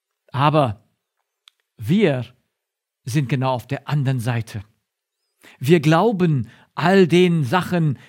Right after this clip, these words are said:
die uns die Wissenschaft und die Welt erklärt. Schaut euch mal unsere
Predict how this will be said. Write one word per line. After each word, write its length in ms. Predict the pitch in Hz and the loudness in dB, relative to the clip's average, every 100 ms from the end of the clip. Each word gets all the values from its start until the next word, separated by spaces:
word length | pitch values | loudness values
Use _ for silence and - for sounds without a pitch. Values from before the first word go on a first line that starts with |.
| - | -6
die 160 | 143 185 | 0 2
uns 480 | 170 156 - - - _ _ | 2 0 -4 -16 -20 _ _
die 420 | 117 160 147 113 _ - | 0 2 2 -2 _ 0
Wissenschaft 800 | 196 220 180 208 214 - - - | 2 4 2 2 0 -6 -20 -14
und 220 | 139 135 | -8 -6
die 120 | 127 120 | -4 2
Welt 360 | 160 165 160 | 2 2 -2
erklärt. 800 | 151 - 151 160 127 - - - _ _ _ _ _ _ _ _ _ _ _ _ _ _ _ _ _ _ _ _ _ | -8 0 0 0 -4 -14 -20 -20 _ _ _ _ _ _ _ _ _ _ _ _ _ _ _ _ _ _ _ _ _
Schaut 240 | - 131 | -10 -6
euch 120 | 139 123 | -4 -2
mal 300 | 147 147 147 | 0 0 -2
unsere 500 | 143 135 143 139 | -6 -4 -2 -2